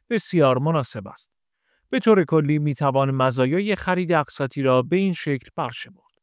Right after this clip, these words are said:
مدیریت مالی بهتر با وارد آمدن فشار مالی کمتر.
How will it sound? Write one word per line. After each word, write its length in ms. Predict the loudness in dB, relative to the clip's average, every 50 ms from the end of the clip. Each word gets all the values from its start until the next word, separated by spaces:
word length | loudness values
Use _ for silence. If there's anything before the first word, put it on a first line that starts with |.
| _ _ _ _ _ _ _ _ _ _ _ _ _ _ _ _
مدیریت 600 | 2 2 2 4 2 2 4 2 2 0 2 2
مالی 440 | 2 4 6 4 4 4 4 2 2
بهتر 540 | 2 2 0 0 0 0 2 2 2 2 2
با 220 | 2 2 0 2
وارد 360 | 4 4 4 4 4 2 0
آمدن 460 | -2 0 0 0 0 0 0 -2 -4
فشار 500 | -6 -6 -6 -6 -6 -2 -2 -2 0 0
مالی 440 | 0 0 -2 -2 0 0 -2 -2 -2
کمتر. 500 | -4 -4 -4 -4 -2 -2 -4 -8 -12 -16